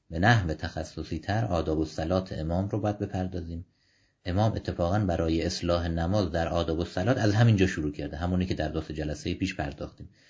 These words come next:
بعد طمأنینه رو امام می‌فرماید، نفی خواطر رو مثلاً مطرح می‌کند، مواردی از این دست رو مطرح می‌کنه که اینا دیگه جدا بایستی پرداخته بشود.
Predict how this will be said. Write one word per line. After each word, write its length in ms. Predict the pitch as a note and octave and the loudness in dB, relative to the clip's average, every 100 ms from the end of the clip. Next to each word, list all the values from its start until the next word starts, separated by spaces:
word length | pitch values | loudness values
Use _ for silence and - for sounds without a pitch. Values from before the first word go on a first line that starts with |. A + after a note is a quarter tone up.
| - - - _ _ | -20 -20 -20 _ _
بعد 260 | G#2 - - | 4 4 4
طمأنینه 720 | - G2+ G2+ F#2 F#2 G2 A2+ | 6 6 6 4 4 6 6
رو 240 | A2 F#2 - - | 4 2 -4 -4
امام 300 | E2 D#2+ D#2 | 0 0 0
می‌فرماید، 680 | D#2 D2+ D2 D2 C#2 C#2 - _ _ _ _ _ _ _ _ | -4 -4 -6 -6 -8 -10 -14 _ _ _ _ _ _ _ _
نفی 380 | F2+ F2 - D#2+ | -4 -4 -2 -4
خواطر 480 | D#2 E2 D#2+ D#2+ G2+ | -2 0 0 0 0
رو 140 | F#2+ | 2
مثلاً 360 | E2+ D#2+ D#2 D2+ | 0 -2 -4 -4
مطرح 420 | D2+ D2+ - D2 | -6 -8 -8 -8
می‌کند، 460 | D2 C#2+ C#2+ C#2 - _ _ _ _ _ _ _ _ - - | -8 -10 -10 -10 -12 _ _ _ _ _ _ _ _ -20 -6
مواردی 540 | E2 D#2+ D#2+ F2+ F#2+ | -4 0 2 2 2
از 140 | D#2 D#2 | 2 0
این 100 | F#2+ | 0
دست 320 | G2+ G#2 - | 0 0 -2
رو 60 | A2 | -2
مطرح 400 | A2+ - A2+ A#2 | -2 -4 -4 -4
می‌کنه 340 | A#2 A#2 A#2+ - _ _ _ | -4 -4 -4 -10 _ _ _
که 100 | - | -4
اینا 200 | F#2 F2 | 0 2
دیگه 220 | G2 F#2+ G#2 | 2 2 2
جدا 440 | F2 D#2 F2+ G2 | 2 2 2 2
بایستی 440 | E2 E2 F#2 - | 2 0 0 -4
پرداخته 580 | F#2+ - - D#2+ D#2 F#2+ | -6 -6 -6 -8 -8 -6
بشود. 440 | G2 - A#2 A#2 | -4 -2 -2 -4